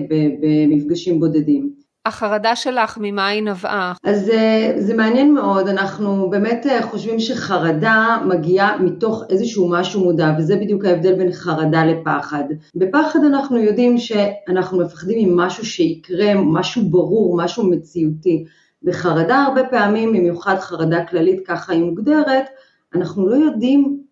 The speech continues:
Speaker 1: ממה החרדה או מה קרה, ובגלל זה גם הרבה אנשים שחווים התקפי חרדה, פתאום הם חווים תחושות פיזיולוגיות בגוף, לחץ בנשימה,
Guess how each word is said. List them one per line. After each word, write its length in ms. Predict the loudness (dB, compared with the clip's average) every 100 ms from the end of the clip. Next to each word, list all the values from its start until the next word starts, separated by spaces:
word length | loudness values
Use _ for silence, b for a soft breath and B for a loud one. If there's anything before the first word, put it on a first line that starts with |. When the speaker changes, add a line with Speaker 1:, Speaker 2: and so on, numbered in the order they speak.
| _
Speaker 1:
ממה 600 | -2 0 2 2 2 2
החרדה 640 | 0 -2 -4 -2 0 0 0 -2 -2
או 300 | 0 0 -2 B B B -4
מה 300 | 0 0 -2
קרה, 480 | -2 0 2 0 0
ובגלל 300 | -2 2 2
זה 140 | 2
גם 160 | 0 2
הרבה 320 | 0 0 0
אנשים 380 | 0 -2 -4 -4
שחווים 640 | -4 -6 -6 -6 0 2
התקפי 480 | 2 0 -8 -6 -6
חרדה, 440 | -8 -6 -2 -2 -4
פתאום 260 | -4 -2 0
הם 120 | 0
חווים 520 | -2 -4 0 2 0 -2 B B B
תחושות 560 | -6 -2 0 0 -2 -4
פיזיולוגיות 760 | -4 2 4 4 2 2 2
בגוף, 500 | 0 0 4 2 2
לחץ 460 | -2 -2 -4 -6 -6
בנשימה, 800 | 0 2 2 0 0 2 2 2